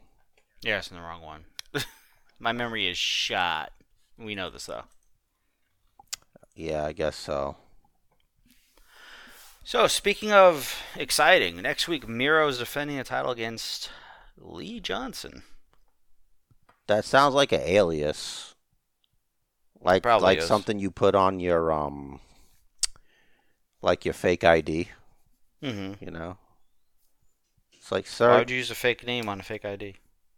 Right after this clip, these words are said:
Speaker 2: So, like, you know, it's not your real name, and they're like, "Hey, this is fake. I'm calling the cops." You know?
Speaker 1: Hmm.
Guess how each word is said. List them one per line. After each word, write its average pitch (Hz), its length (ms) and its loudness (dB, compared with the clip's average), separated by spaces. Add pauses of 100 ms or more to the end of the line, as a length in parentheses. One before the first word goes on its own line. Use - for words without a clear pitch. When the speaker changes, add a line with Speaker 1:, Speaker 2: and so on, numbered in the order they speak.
(920)
Speaker 2:
So, 104 340 8
like, 101 440 8 (420)
you 101 140 -6
know, 90 240 4
it's - 180 -2
not 98 220 8
your 90 120 -4
real 113 300 6
name, 90 460 2
and 87 220 -4
they're 87 60 2
like, 85 240 4
"Hey, 101 240 6
this 92 240 -4
is 85 100 -10
fake. 98 340 2
I'm 85 120 -4
calling 85 280 -2
the 76 60 -8
cops." - 680 2 (800)
You 76 140 -12
know? 71 280 -6 (720)
Speaker 1:
Hmm. 110 220 -10